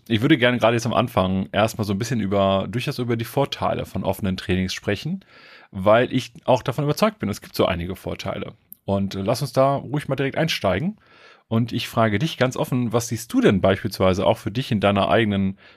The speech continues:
Teilnehmererfahrung beispielsweise als einen der Vorteile von offenen Trainings?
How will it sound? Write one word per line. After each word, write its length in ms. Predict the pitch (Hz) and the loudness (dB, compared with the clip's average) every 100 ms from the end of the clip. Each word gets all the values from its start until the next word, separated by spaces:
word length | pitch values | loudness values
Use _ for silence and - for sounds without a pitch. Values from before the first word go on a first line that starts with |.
| - | -10
Teilnehmererfahrung 1160 | - 120 120 104 98 95 80 90 - 101 101 | 0 2 4 4 4 2 2 0 4 4 4
beispielsweise 720 | 98 104 - - 110 113 123 120 | 2 2 0 -2 2 4 4 2
als 200 | 104 - | 0 0
einen 300 | 98 104 117 | 0 2 0
der 80 | |
Vorteile 460 | 113 117 117 120 117 | 0 0 0 0 -2
von 120 | - | -2
offenen 260 | 110 - 123 | -6 -6 -10
Trainings? 440 | - 135 104 - | -6 -6 -6 -14